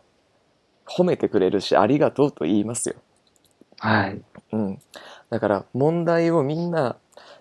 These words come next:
Speaker 1: 何かをやったら失敗するかもと言って、あの、問題を持っていくのか、あるいは完全に依存しているのか、いろんな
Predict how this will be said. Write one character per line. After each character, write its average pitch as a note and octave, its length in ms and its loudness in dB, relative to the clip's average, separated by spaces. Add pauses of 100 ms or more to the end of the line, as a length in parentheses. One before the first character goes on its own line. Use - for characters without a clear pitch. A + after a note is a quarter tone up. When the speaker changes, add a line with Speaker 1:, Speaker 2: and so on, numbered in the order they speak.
(120)
Speaker 1:
何 F#3+ 220 2
か G#2+ 140 6
を G2 80 8
や G#2+ 100 8
っ - 80 -4
た - 80 -8
ら A2 100 0
失 - 260 -2
敗 G#2 160 2
す G#2+ 120 -4
る G#2+ 100 0
か A#2+ 120 2
も A2+ 120 2
と A2+ 120 0
言 G#2 80 0
っ - 20 -20
て、 - 380 -6 (520)
あ C3+ 200 -2
の、 G#2 420 -2 (140)
問 C#3 180 0
題 B2+ 140 2
を B2 240 0
持 C#3 240 2
っ C3+ 60 -8
て B2+ 100 2
い C3 60 4
く D3+ 100 -2
の D#3+ 100 -2
か、 A2+ 160 2
あ C#3+ 40 0
る G3+ 100 -2
い A3 40 -6
は - 260 -2 (320)
完 B2+ 160 -6
全 A2+ 120 -2
に G#2+ 80 -2
依 - 20 -4
存 A2 240 -4
し - 80 -10
て A2+ 80 -2
い A2 40 0
る F#2 80 -6
の G2 80 -6
か、 D#2+ 220 -10
い - 60 -8
ろ G#2 120 -10
ん G2 40 -10
な F#2+ 160 -12